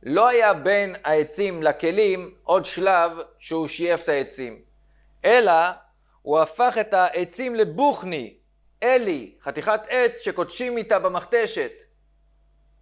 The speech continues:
דהיינו שיפן, בעצם זה שמשייפים את העץ,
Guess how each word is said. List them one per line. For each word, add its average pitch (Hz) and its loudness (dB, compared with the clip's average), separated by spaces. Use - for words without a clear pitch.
דהיינו 202 2
שיפן, 220 0
בעצם 220 -2
זה 220 -4
שמשייפים 214 -6
את 214 -6
העץ, 233 2